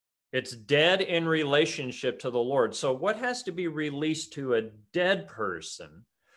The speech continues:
to bring them from being in rebellion to the Lord to wanting to have relationship with the Lord? There has to be this incredible power that shakes people, literally resurrects them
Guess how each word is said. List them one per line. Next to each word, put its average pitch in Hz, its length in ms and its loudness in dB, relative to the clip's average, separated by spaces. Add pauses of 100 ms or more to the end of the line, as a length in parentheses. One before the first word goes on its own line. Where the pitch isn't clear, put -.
(180)
to 151 100 2
bring 185 400 4
them 185 160 2
from 160 280 -2
being 151 240 2
in 127 180 -2
rebellion 160 720 2
to 196 160 -4
the 160 100 4
Lord 147 460 6
to 135 140 -6
wanting 135 320 0
to 120 160 4
have 127 260 -2
relationship 123 760 2
with 98 80 -12
the 101 60 -8
Lord? 92 260 -2
There 147 160 2
has 202 260 -4
to 160 100 -8
be 151 240 -6
this 135 320 2 (280)
incredible 196 720 0
power 170 380 4
that 127 180 2
shakes - 560 -4
people, 139 400 -4
literally 143 440 4
resurrects 185 1080 4
them 90 360 -8